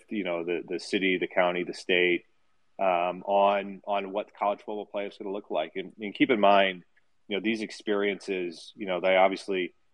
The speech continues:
um, you know, you know, socially, digitally, um, they start well in advance of, of the, the game itself and even the, the, the, the bowl selection date. So, you know, think about getting out at the beginning of the season and telling a story about,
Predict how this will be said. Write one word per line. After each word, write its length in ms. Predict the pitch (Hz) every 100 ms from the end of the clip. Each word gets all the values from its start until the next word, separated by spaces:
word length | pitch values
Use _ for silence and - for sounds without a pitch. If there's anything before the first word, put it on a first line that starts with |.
| _ -
um, 380 | 82 85 82 -
you 120 | 107
know, 100 | 85 - 120 92 _ -
you 120 | 107
know, 60 | 82
socially, 520 | - 101 101 - 101
digitally, 720 | 92 98 92 95 95 92 87 - _ _ _ -
um, 280 | 92 90 85
they 140 | 107
start 380 | - 120 98 98
well 220 | 98 98
in 60 | 95
advance 540 | 85 95 92 90 -
of, 280 | 95 87 85 _ _
of 360 | 101 92 90 85 _ _
the, 360 | 95 92 90 82
the 60 | 92
game 300 | 87 110 120
itself 500 | 104 - 90 95 -
and 420 | 98 92 95 90 -
even 320 | 104 104 95
the, 220 | 92 87 87
the, 240 | 87 82 90
the, 340 | 85 85 80 _ _ _ _ _
the 80 | 98
bowl 200 | - 101
selection 600 | - 98 90 85 - 85
date. 280 | 85 80 78
So, 140 | - 92
you 120 | 87
know, 140 | 87
think 180 | - 101
about 420 | 90 92 87 - _ _ _ 110
getting 240 | 104 104 95
out 200 | 95 90
at 80 |
the 60 | 104
beginning 340 | 87 101 95
of 60 | 90
the 80 | 87
season 360 | - 95 87
and 100 | 90
telling 300 | 80 92 90
a 40 | 90
story 460 | - 95 92 87
about, 380 | 87 85 87 87